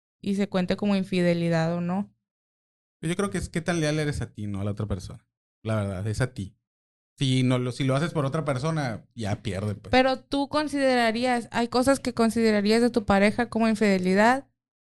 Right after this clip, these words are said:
Speaker 1: porque hubo una, una acción de su parte, pues, no necesariamente de, de relación de pareja, sino que,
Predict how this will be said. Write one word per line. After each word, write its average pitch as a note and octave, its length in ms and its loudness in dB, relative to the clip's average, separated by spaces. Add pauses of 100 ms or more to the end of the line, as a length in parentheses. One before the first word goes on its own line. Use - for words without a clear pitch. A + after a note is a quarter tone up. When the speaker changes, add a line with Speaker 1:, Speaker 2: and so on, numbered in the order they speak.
(180)
Speaker 1:
porque G3 840 4
hubo G#3+ 280 4
una, A3 840 0 (480)
una A3+ 260 4
acción A#3 460 -4
de B3 80 -4
su A#3 160 -2
parte, A#3+ 300 2
pues, G3+ 240 -6
no A3+ 160 0
necesariamente A#3+ 760 -4
de, A#3+ 400 2
de G3+ 260 6
relación G3 400 2
de G#3 100 2
pareja, F#3+ 420 2
sino F#3+ 300 0
que, F3 280 -2